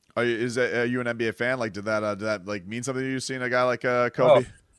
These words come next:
Speaker 2: yeah, for sure, man. I'm a Kobe Bryant, uh, Kobe Bryant fan. Everybody, even Dwight Howard, like,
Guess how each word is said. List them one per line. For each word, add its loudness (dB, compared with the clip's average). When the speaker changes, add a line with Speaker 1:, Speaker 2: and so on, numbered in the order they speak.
Speaker 2:
yeah, 6
for -6
sure, 4
man. 0
I'm 0
a 6
Kobe -2
Bryant, -2
uh, -2
Kobe 2
Bryant 4
fan. 4
Everybody, 6
even -4
Dwight 8
Howard, 4
like, -4